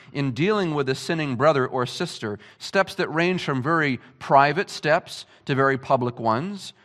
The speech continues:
from very gentle to very severe. And we've been saying all along the desire here is to keep the matter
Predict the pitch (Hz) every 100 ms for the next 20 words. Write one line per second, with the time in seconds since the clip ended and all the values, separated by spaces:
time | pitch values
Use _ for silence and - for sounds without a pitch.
0 | _ 156 139 147 147 143 127 - 110 98
1 | 147 220 240 135 117 180 95 - - 156
2 | 127 131 131 135 131 - 127 165 190 123
3 | - _ _ _ _ - 156 196 185 -
4 | _ - 170 - 214 214 180 165 160 196
5 | 180 147 117 123 165 226 208 143 120 -
6 | - - 202 160 147 147 - 170 - 233
7 | - 175 156 185 196 120 120